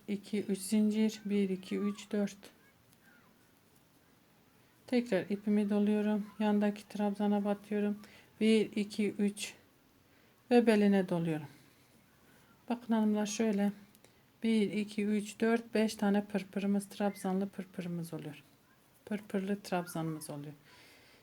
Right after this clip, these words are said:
Tekrardan bakın bir, iki yuvamız kalıyor ya. Batmıyoruz. Karşıya geçiyoruz. Şu modelimize geçiyoruz. Tekrardan bir, iki, üç. Üçüncüye batıyoruz.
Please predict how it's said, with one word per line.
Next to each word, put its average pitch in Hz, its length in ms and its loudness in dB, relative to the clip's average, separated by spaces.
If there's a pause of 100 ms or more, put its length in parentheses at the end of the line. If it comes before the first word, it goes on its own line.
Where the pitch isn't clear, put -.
(140)
Tekrardan 220 680 4 (160)
bakın 208 420 0
bir, 220 240 0
iki - 340 -8
yuvamız 214 500 2
kalıyor 208 260 2
ya. 160 180 0 (800)
Batmıyoruz. 202 760 4
Karşıya 190 400 4
geçiyoruz. 185 480 2
Şu 202 220 0
modelimize 185 560 2
geçiyoruz. 175 560 -6
Tekrardan 180 560 0
bir, 190 360 4 (320)
iki, 196 500 -2 (100)
üç. 196 360 0
Üçüncüye 196 520 4
batıyoruz. 165 460 -2